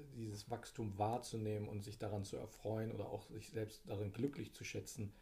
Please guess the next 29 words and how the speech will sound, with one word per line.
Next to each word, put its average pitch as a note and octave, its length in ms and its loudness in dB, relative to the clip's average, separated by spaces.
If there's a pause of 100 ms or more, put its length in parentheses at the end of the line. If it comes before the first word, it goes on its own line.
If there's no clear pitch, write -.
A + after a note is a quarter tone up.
(220)
den G#2 120 2
anderen G#2 380 0
in G2 120 -2
seiner G2+ 280 4
Entwicklung G2+ 600 2
zu - 180 -4
beobachten G#2+ 760 0
und G2+ 260 -4
sich - 160 -10
daran G2+ 240 -2
zu - 120 -4
erfreuen, A2 680 0 (160)
was G#2 200 0
er G2+ 100 -2
denn F#2+ 180 2
sein G2 300 2
kann. G#2+ 300 -4 (1000)
Ähm, F2+ 360 -4 (140)
das - 100 -12
finde G2 220 -6
ich - 80 -8
einfach, G2+ 280 -6 (160)
das G#2 140 -6
finde G2+ 180 -6
ich - 60 -12
total G#2+ 240 -4
schön. G2 260 -2
Das, - 180 -12
also, F#2 220 -4